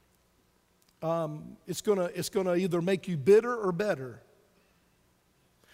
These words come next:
When you get away from God, you can either get bitter or better.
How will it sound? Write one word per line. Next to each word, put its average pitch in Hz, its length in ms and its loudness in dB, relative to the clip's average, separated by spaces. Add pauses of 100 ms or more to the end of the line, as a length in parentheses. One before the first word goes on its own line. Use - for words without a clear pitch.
When 196 120 0
you 226 140 2
get 254 160 4
away 233 260 4
from 269 240 -4
God, 214 560 2 (460)
you 196 140 0
can 202 80 2
either 208 180 2
get 160 340 0
bitter 220 480 2 (720)
or 180 160 2
better. 185 480 4